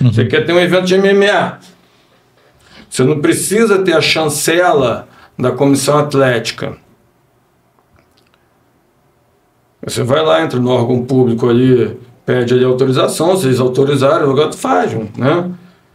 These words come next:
Speaker 2: Mas pra você fazer um evento, né, que tem a chancela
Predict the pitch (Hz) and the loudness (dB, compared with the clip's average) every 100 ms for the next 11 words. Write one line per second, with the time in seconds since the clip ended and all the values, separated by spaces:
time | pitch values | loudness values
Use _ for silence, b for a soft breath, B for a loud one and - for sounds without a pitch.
0 | B B B B 123 127 - 185 208 190 | B B B B -4 -4 -2 0 2 0
1 | 185 175 - 160 147 127 147 147 151 - | 0 0 0 0 0 2 2 4 2 2
2 | 151 147 131 131 131 135 139 127 - 156 | 0 0 0 -2 -2 0 0 0 -2 -2
3 | 135 - 151 156 151 131 110 - | -2 0 0 2 2 0 -2 -6